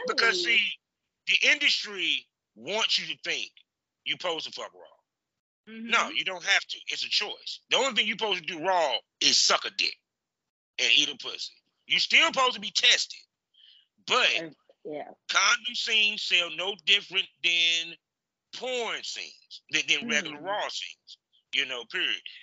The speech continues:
Speaker 1: It's just when you go to the upper echelon, they might want you
Speaker 2: Yeah.
Speaker 1: to go Raw, and they penalize you if you wear a condom. Like, they'll pay you less, you know, which is kinda fucked up.
Speaker 2: Which is,
Speaker 1: Because,
Speaker 2: yeah.
Speaker 1: like, I was watching,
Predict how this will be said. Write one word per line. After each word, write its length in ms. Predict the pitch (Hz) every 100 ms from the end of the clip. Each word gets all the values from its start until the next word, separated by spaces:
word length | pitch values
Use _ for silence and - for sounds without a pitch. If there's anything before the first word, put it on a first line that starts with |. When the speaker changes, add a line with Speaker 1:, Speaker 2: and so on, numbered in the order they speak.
| - -
Speaker 1:
It's 180 | 175 180
just 300 | 175 170 151
when 160 | 147 135
you 120 | 185
go 240 | 165 160 147
to 140 | -
the 160 | 139 120 -
upper 180 | 131 123 - 156
echelon, 540 | 254 - 180 151 131 117
they 100 | 131
might 240 | 120 120 101
want 340 | 117 131 - -
you 260 | 113 101 95 _ _ _ _
Speaker 2:
Yeah. 500 | 175 185 180 170 143
Speaker 1:
to 80 | 127 151 _ _ _ _ _ _ _
go 280 | 160 156 131
Raw, 280 | 131 127 139 143 - - - -
and 320 | 170 170 156
they 140 | 156 156 -
penalize 640 | 269 277 214 170 147 -
you 100 | 107 90 _ _ _
if 220 | 165 160 147
you 100 | 147
wear 180 | 139 120
a 40 |
condom. 280 | - 101 92
Like, 140 | 104
they'll 100 | 113 123
pay 140 | 143 131
you 100 | 143
less, 380 | 165 - - - _ _ _ _ _
you 100 | 120
know, 120 | 123
which 160 | 123 120
is 60 |
kinda 240 | - 127 113
fucked 320 | - 123 -
up. 120 | 170 - _ - - - - 147
Speaker 2:
Which 200 | 180 156
is, 180 | 165 160
Speaker 1:
Because, 20 |
Speaker 2:
yeah. 220 | 165 151
Speaker 1:
like, 160 | 135 127
I 120 | 147
was 140 | 156 -
watching, 340 | 151 147 139